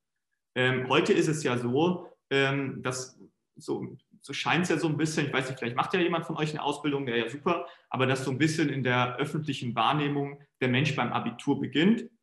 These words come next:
ähm, und nur dann was wert ist, wenn er ein Studium macht.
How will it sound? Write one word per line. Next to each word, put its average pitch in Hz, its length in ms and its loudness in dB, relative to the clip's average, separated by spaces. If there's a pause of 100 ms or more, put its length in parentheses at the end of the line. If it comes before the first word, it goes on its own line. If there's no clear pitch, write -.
(240)
ähm, 143 240 2
und 147 100 0
nur 131 120 -2
dann 131 220 4
was - 240 2
wert 135 300 2
ist, 139 220 0
wenn 127 100 2
er 117 260 -2
ein 131 60 -8
Studium 113 420 -2
macht. 104 260 -4